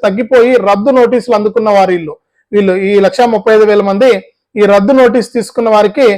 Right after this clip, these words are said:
మళ్ళీ కూడా వారి పింఛన్ యథావిధిగా కొనసాగించాలని చెప్పేసి ప్రభుత్వం చెబుతుంది. ఒకవేళ ఇందులో ఎవరైనా సరే వయసు ఎక్కువైన వారున్నా, లేకపోతే వితంతు మహిళలున్నా,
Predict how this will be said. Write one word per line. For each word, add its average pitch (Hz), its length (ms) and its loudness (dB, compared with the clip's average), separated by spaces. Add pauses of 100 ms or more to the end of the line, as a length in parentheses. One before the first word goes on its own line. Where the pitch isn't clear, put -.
(280)
మళ్ళీ 233 200 2
కూడా 262 240 2
వారి 226 160 4
పింఛన్ 226 400 -2
యథావిధిగా 233 500 0
కొనసాగించాలని 202 920 -2
చెప్పేసి 190 460 -4 (320)
ప్రభుత్వం 202 380 0
చెబుతుంది. 202 520 -2
ఒకవేళ 247 360 2
ఇందులో 247 600 2 (320)
ఎవరైనా 240 320 2
సరే 233 300 2 (300)
వయసు 226 260 0
ఎక్కువైన 233 380 2
వారున్నా, 214 380 0 (360)
లేకపోతే 208 380 0
వితంతు 208 420 0
మహిళలున్నా, 214 640 0